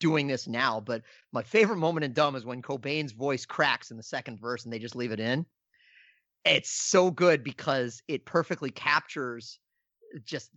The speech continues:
really the essence of the, of the song and the emotion behind it. Uh,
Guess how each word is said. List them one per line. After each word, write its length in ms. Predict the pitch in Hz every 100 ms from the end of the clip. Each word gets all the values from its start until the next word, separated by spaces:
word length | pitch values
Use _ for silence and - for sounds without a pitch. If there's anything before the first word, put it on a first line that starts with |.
| 135
really 300 | 143 160 135
the 180 | 120 -
essence 360 | 131 - 123
of 120 | 120 107
the, 240 | 110 104
of 140 | 120 101
the 60 |
song 280 | 107 135 127
and 100 | 120
the 60 | 110
emotion 400 | 104 113 - 107
behind 380 | 101 120 127 127
it. 140 | 113 - - - _ -
Uh, 240 | 120 107